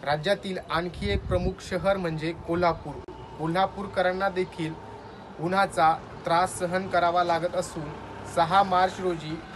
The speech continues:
कोल्हापूरमध्ये अठरा अंश सेल्सिअस एवढं किमान तापमान नोंदवलं गेलं, तर कमाल तापमान तब्बल पस्तीस अंश सेल्सिअस एवढं होतं. सात मार्च रोजी देखील या स्थितीमध्ये बदल होणार नसून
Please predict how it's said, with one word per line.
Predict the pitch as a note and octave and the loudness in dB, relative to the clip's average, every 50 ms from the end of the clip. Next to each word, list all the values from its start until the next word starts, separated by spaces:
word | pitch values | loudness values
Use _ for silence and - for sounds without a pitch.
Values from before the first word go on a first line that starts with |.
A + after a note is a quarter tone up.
| - | -6
कोल्हापूरमध्ये | D#3+ D#3+ E3 F3+ F#3 F3+ F#3 F3 F3 E3+ E3 D#3 D3 D3+ E3+ - - - | -4 0 4 4 4 4 2 -2 -4 -2 -4 -4 -4 -4 -6 -6 -4 -4
अठरा | D3+ D#3+ E3 - F#3 F#3 F3+ - - | -4 -4 0 2 2 2 2 2 -2
अंश | E3 E3+ E3+ E3+ | -6 -6 -6 -6
सेल्सिअस | F3+ E3 - E3 E3 D#3+ D#3+ - D#3 D#3 D3+ D3+ - - | -8 -6 -4 -4 -4 -4 -4 -4 -2 -2 -4 -4 -8 -6
एवढं | E3 E3 E3 D#3 D3+ D#3+ D#3+ - | -6 -4 -2 -2 -4 -4 -6 -4
किमान | F3 E3+ E3+ E3 F3 F#3 - | -4 -2 0 0 -2 0 2
तापमान | F3 D#3 D3 D3+ D#3 D#3+ E3+ F3 | 2 2 2 2 -2 -4 -2 -2
नोंदवलं | E3 D#3+ D#3 D3+ D3+ D3+ C#3+ C#3+ C#3+ C#3 | -2 -4 -4 -2 -4 -2 -2 -2 -4 -4
गेलं, | C#3+ C3+ C3+ C3+ C3+ - - - - - - - - - - - F3 | -4 0 2 2 2 0 -4 -14 -16 -18 -18 -18 -16 -16 -4 2 2
तर | F3 F3+ E3+ - - | 2 2 2 2 2
कमाल | E3+ E3+ F#3 F#3+ G3+ F#3+ - | 4 4 6 4 4 4 6
तापमान | F3+ E3 D#3+ - D#3+ D3+ D3 D3+ D3+ - - - - - - - | 4 4 4 4 0 2 2 2 2 0 -6 -16 -16 -10 -2 0
तब्बल | E3+ F3 E3+ D#3+ D#3 D3+ D#3+ D#3+ - - | 0 0 2 2 0 0 0 0 -2 0
पस्तीस | F3 E3 E3 - - G3 G3+ F#3+ - - - D#3 | 0 0 0 -2 -8 -8 -8 -8 -10 -10 -6 -4
अंश | D#3+ F3 F#3+ F3+ G3 | -2 -2 -2 -2 -6
सेल्सिअस | F3+ - D#3+ D3+ C#3+ - - E3 - - - - - | -6 -4 -4 -4 -4 -4 -4 -2 -2 0 2 2 4
एवढं | - - - D#3+ | 4 6 4 4
होतं. | D3+ D3+ - - - C#3+ E3 F#3 - - - - - - - - | 6 6 6 6 4 2 0 -2 -2 -2 -4 -4 -4 -4 -2 0
सात | - - F3 F3 F#3+ - - | 4 6 6 6 6 4 2
मार्च | G3+ F#3+ G3 G3+ G3 - G#3 | 2 4 4 4 4 2 -4
रोजी | G3+ G3 F3+ G3+ | -6 -4 -4 -4
देखील | F3+ G3 G3 F#3+ - F#3+ E3+ E3+ - D#3+ | -4 -4 -4 -4 -4 -4 -4 -4 -2 2
या | E3 F3 F#3 | 2 4 4
स्थितीमध्ये | F#3 - - - - - - - - - - - | 4 4 2 0 -2 2 6 8 8 8 8 6
बदल | - - E3 D#3 F3 F#3+ F#3+ | 2 0 -2 0 0 0 2
होणार | - F3 E3+ E3 E3 E3+ E3+ | 2 2 2 2 2 2 2
नसून | F3 F#3 F#3 - - E3 D#3+ | 4 4 4 4 2 0 -4